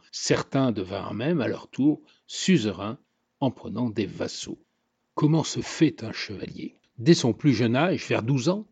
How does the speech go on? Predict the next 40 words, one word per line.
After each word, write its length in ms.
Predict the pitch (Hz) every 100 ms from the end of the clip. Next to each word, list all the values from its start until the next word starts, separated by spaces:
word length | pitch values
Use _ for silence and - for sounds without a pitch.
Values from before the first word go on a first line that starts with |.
| _
il 100 | 131
est 140 | 143 151
envoyé 320 | 123 151 175
comme 300 | 175 117 107
page 680 | - 165 160 113 101 - - _
au 80 | -
château 440 | - - 147 - 117
de 60 |
son 240 | - 117 107
oncle, 320 | - - 113
de 120 | 101 147
son 220 | - 120
parrain 500 | 135 110 107 95 -
ou 120 | 107 95
du 120 | 107
vassal 420 | 120 - 151 127
de 80 | 110
son 220 | - 101
père. 400 | - 95 - - _ -
Là, 300 | 147 180 - -
il 100 | 113
sert 220 | - 139
à 80 | 156
table, 400 | - 107 - -
tranche 340 | - 170 165 165
les 100 | 135
viandes, 440 | 127 107 101 - -
aide 160 | 170 151
les 160 | 139
domestiques, 640 | 127 123 110 - 107 - - _ _ -
assiste 500 | 113 - 196 180 -
au 80 | 117
tournoi, 480 | 160 143 120 101 - - - - -
côtoie 440 | 127 - 156 - 107
d'autres 480 | 104 175 190 -
jeunes 240 | 117 113 104
gens 200 | 165 175
de 120 | -
sa 180 | - -
condition, 600 | - 135 151 - 120